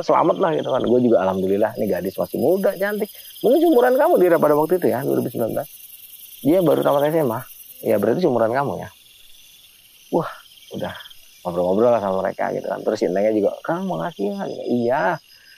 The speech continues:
makasihnya sama Allah aja, Neng," gitu. "Akang mah kebetulan." Walaupun tadi ngomong nggak ada yang kebetulan, cuman kan kita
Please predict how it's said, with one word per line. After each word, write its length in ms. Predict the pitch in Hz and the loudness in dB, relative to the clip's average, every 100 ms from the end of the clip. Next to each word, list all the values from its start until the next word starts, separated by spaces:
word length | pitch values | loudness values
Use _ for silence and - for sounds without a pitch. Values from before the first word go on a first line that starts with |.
| - _ | -20 _
makasihnya 420 | 107 107 117 131 156 | -6 -2 0 2 4
sama 60 | 127 | 4
Allah 200 | 120 120 | 4 2
aja, 140 | 123 156 | 2 2
Neng," 320 | 180 202 185 | 2 2 2
gitu. 140 | 113 101 | 0 -2
"Akang 320 | 92 98 123 | -2 -2 0
mah 100 | 151 | 0
kebetulan." 680 | 135 123 - 147 131 147 185 165 - - - - _ _ _ _ - | 2 0 0 2 4 4 2 -2 -6 -20 -20 -20 _ _ _ _ -2
Walaupun 240 | 101 110 113 | 2 4 4
tadi 160 | 120 | 4
ngomong 240 | 117 113 120 | 4 4 4
nggak 120 | 113 | 4
ada 60 | 110 | 4
yang 60 | 110 | 2
kebetulan, 280 | 110 131 127 | 4 4 4
cuman 200 | 107 120 139 | 2 2 2
kan 100 | 151 | 2
kita 180 | 143 | 2